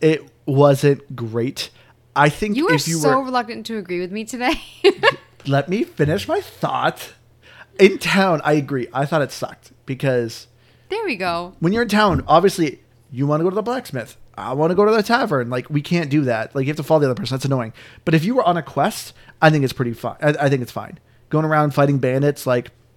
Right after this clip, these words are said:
Speaker 1: heck, why wouldn't you want another partner with that? And that, you, you don't need to fight for the screen for that. You get, you guys
Speaker 2: Yeah,
Speaker 1: have a
Speaker 2: 'cause they,
Speaker 1: same area.
Speaker 2: there are times where there, like, are bandits on a hill, and I can't, I, there's no way I'd be able, they'd just shoot me. So there are certain areas where that also wouldn't work.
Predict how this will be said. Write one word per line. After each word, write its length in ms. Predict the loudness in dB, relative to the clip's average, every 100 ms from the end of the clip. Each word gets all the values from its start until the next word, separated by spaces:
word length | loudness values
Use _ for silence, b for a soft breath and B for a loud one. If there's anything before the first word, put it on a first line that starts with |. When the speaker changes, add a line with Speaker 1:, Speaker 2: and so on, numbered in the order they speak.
| 0
Speaker 1:
heck, 220 | 0 2
why 100 | 2
wouldn't 160 | 2 0
you 40 |
want 120 | -2
another 200 | -2 -6
partner 240 | -6 -6 -6
with 100 | -8
that? 220 | -8 -6
And 80 | -4
that, 140 | -2
you, 80 | -2
you 160 | -4 -2
don't 120 | 0
need 60 | 0
to 60 |
fight 220 | 0 -4
for 60 | -4
the 60 | -12
screen 280 | -6 -6 -4
for 80 | -2
that. 260 | -2 -2
You 40 | -6
get, 100 | -10 -12 _
you 80 | -2
guys 160 | 0
Speaker 2:
Yeah, 80 | 2
Speaker 1:
have 100 | 2
a 20 |
Speaker 2:
'cause 200 | 2 0
they, 140 | 2 0
Speaker 1:
same 100 | 0
area. 120 | 0
Speaker 2:
there 280 | 0 0 -2
are 40 |
times 480 | -6 -6 -4 -2 -4
where 120 | -4
there, 240 | -4 -4 -4
like, 280 | -6 -6 -6
are 120 | -6
bandits 460 | -4 -4 -4 -6 -6
on 140 | -6
a 60 | -6
hill, 480 | -6 -6 -6 -10 -14 b b b
and 280 | -8 -6 -6 -4
I 180 | -2 -2
can't, 500 | -4 -8 -6 -10 -18 _ _ -8
I, 140 | -6
there's 300 | -6 -6 -6
no 160 | -6 -8
way 180 | -8 -10
I'd 140 | -10
be 140 | -12 -14
able, 500 | -12 -10 -10 -14 -18 _ _
they'd 160 | -12 -8
just 140 | -6
shoot 180 | -6 -8
me. 280 | -6 -8 -10 _ _ _ _ _ _ _ _ _ _ _ _
So 180 | -10 -6
there 140 | -2 2
are 160 | 0
certain 260 | 0 -4 -2
areas 400 | -2 -2 -4 -4
where 160 | -4
that 220 | -4 -6 -6
also 280 | -8 -8 -10
wouldn't 220 | -10 -12
work. 340 | -14 -14 -20